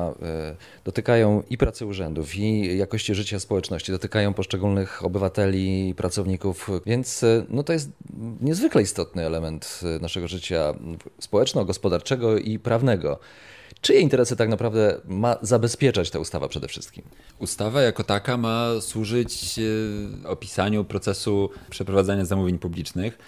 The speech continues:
Speaker 2: Natomiast, e, dojrzeliśmy chyba do tego jako społeczeństwo, żeby nie patrzeć na przepisy tylko i wyłącznie po każdej kropeczce i przecinku, tylko żeby iść, e, bardziej w stronę realizacji ducha,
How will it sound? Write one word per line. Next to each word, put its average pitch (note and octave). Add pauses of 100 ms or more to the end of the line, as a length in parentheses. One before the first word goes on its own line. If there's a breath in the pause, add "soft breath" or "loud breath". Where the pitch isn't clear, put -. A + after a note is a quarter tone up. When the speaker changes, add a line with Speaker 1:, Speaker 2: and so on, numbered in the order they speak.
(220 loud breath)
Speaker 2:
Natomiast, A#2
e, A2 (520)
dojrzeliśmy A2
chyba F#2
do F#2
tego F#2
jako F2
społeczeństwo, F#2
żeby F#2
nie G2
patrzeć A2+
na G2 (300 loud breath)
przepisy -
tylko A#2
i G#2+
wyłącznie G#2+
po F#2+
każdej G2+
kropeczce G#2
i G2+
przecinku, G2
tylko -
żeby G#2 (300 loud breath)
iść, A2
e, G#2+
bardziej G#2
w -
stronę A2
realizacji G#2
ducha, F#2+